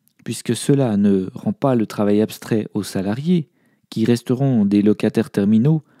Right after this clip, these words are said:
soumis à la modération salariale inhérente à ce système,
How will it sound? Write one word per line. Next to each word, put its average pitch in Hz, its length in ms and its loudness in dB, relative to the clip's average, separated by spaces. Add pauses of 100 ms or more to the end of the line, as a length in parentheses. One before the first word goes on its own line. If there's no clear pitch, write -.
(300)
soumis 147 480 2
à 110 100 0
la 101 100 2
modération 110 640 0
salariale 113 640 0
inhérente 107 480 0
à 107 60 0
ce - 120 -8
système, 151 600 -2